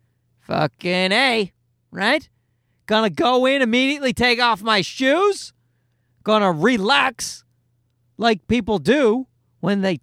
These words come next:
take off their goddamn shoes. Gonna have, uh, gonna come back a thousand pounds heavier. Nick the bodybuilder's gonna make fun of me. I'm gonna be bursting out of my forty dollar Under Armour shorts.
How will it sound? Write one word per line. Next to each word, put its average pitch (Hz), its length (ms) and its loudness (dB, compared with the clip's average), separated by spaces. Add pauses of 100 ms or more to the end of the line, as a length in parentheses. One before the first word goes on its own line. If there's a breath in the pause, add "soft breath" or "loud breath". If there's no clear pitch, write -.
take 214 300 -4
off 226 260 -4
their 160 220 -6
goddamn 196 500 -2
shoes. 247 400 -2 (3250)
Gonna 175 220 -2
have, 165 280 0
uh, 143 200 2
gonna 160 180 -6
come 185 240 -4
back 196 480 -2 (100)
a - 80 -12
thousand 185 400 0
pounds 208 300 2
heavier. 202 420 2 (1040)
Nick 170 220 -8
the 175 80 -14
bodybuilder's 202 540 2
gonna 202 160 0
make 190 180 0
fun 220 220 0
of 220 80 2
me. 233 180 -4 (960)
I'm 160 100 -6
gonna 170 180 -2
be 160 120 0
bursting 196 600 0
out 202 180 2
of 208 80 -2
my 180 220 0
forty 220 340 -2
dollar 226 380 0
Under 226 240 2
Armour 226 200 0
shorts. 240 580 -2